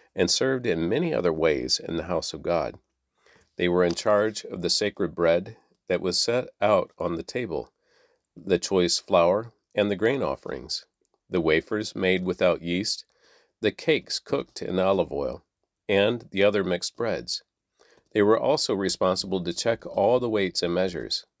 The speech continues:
Each morning and evening they stood before the Lord to sing songs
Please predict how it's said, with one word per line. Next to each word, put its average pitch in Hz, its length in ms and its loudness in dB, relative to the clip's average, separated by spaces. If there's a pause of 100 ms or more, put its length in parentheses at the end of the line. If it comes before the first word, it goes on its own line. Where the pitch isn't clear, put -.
(400)
Each 95 260 -2
morning 92 380 2 (1080)
and 98 360 4
evening 98 680 0
they 92 100 2
stood 165 320 -2
before 98 280 -2
the 80 100 0
Lord 76 360 -2
to 98 120 -2
sing 123 340 -4
songs 123 640 0